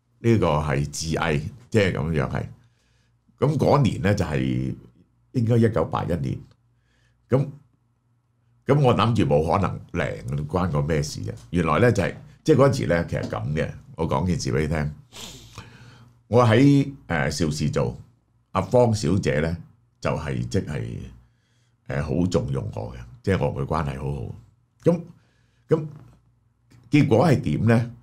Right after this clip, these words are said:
因為佢要炒一個導演，嚇，要炒個導演，我就堅決唔炒個導演，我就唔返工。嗰陣時太，太嘅年輕啦，咁，但係其實呢個 decision 啱啊，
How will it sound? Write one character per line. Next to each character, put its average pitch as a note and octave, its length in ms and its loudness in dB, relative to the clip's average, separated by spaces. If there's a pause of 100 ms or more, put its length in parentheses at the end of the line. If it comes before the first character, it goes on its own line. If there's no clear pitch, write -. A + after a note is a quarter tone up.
(140)
因 F3+ 140 4
為 D3+ 80 6
佢 A#2 200 6
要 A2 140 4
炒 E2+ 420 2
一 C#3 100 6
個 G2 100 4
導 C#2 220 2
演， C2 280 -2 (380)
嚇， D2 140 -8 (180)
要 F#2 120 0
炒 E2+ 240 -2
個 F2 120 0
導 A#1 180 -6
演， G#1 180 -10 (600)
我 - 160 2
就 F#2 100 2
堅 B2 300 2
決 G#2 160 0
唔 - 100 -16
炒 D2 160 -2
個 F#2 80 2
導 G1+ 160 -2
演， A#1 220 -4 (600)
我 - 120 2
就 - 140 2
唔 A#2 180 -8
返 G#2+ 300 2
工。 G2 260 2 (1800)
嗰 A#2+ 140 4
陣 - 40 0 (100)
時 A2+ 80 -4
太， - 140 -4 (140)
太 D2 200 0
嘅 E2 140 0
年 C#2 160 -4
輕 F2 200 0
啦， C2 200 -2
咁， C#2+ 100 -4 (100)
但 F2 160 0
係 - 40 -8
其 - 60 -4
實 C#2 80 0
呢 G2+ 80 2
個 B2 80 6
decision - 480 -2
啱 E2 80 -4
啊， D#2+ 320 -4